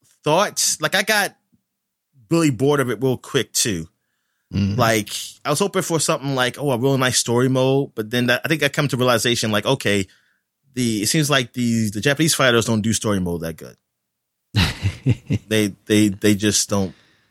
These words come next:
Speaker 1: they don't know how to do it. It's just, it's just not gonna be a good thing. They're not gonna, unless it, that mean they gotta team up. Can't they team up with some of the people from, like, a regular game, like, a venture game or something, or, uh,
Speaker 2: <laughs>
Speaker 1: Final Fantasy? Well, not, not Final Fantasy. You can't, no, not even that anymore.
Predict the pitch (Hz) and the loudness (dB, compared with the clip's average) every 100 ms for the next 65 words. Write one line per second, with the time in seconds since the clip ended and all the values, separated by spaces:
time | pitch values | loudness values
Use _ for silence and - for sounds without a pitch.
0 | _ _ _ _ 113 110 110 101 98 90 | _ _ _ _ 0 2 2 2 2 2
1 | 90 78 - _ _ _ _ _ 95 104 | 0 -4 -8 _ _ _ _ _ _ -4
2 | 107 104 117 120 - 110 107 104 90 98 | -2 -2 0 0 2 0 0 0 2 0
3 | 85 98 - 90 78 - _ _ _ _ | 0 -4 -4 -8 -8 -12 _ _ _ _
4 | _ _ _ 113 117 117 120 107 - - | _ _ _ -2 0 0 -2 -4 -8 -8
5 | 135 135 139 - - 160 131 127 131 123 | -4 0 0 -4 -6 -2 -2 2 2 2
6 | 170 190 151 - 165 156 262 302 220 - | 2 0 0 0 -2 -2 -4 -4 -4 0
7 | 196 185 - 185 180 - 180 180 - 160 | 0 0 -2 -2 -2 -4 -6 -6 -6 -4
8 | 151 - _ _ _ _ _ _ 143 117 | -6 -8 _ _ _ _ _ _ -4 -2
9 | 95 135 160 123 127 170 175 170 139 _ | 0 0 2 2 2 2 0 -4 -8 _
10 | _ 113 95 151 160 160 165 160 147 165 | _ -4 0 0 -2 0 0 0 0 0
11 | 165 160 113 104 98 95 80 80 80 120 | 0 2 2 2 0 -2 -2 -2 -2 -4
12 | 127 139 147 156 147 156 - 123 117 - | -4 -2 0 -2 -4 -8 -8 -6 -8 -4
13 | 175 - 87 90 80 80 95 107 110 120 | -4 -2 -4 -6 -10 -10 -12 -6 -6 -4
14 | 123 127 110 123 92 85 80 | 0 0 2 0 0 -6 -10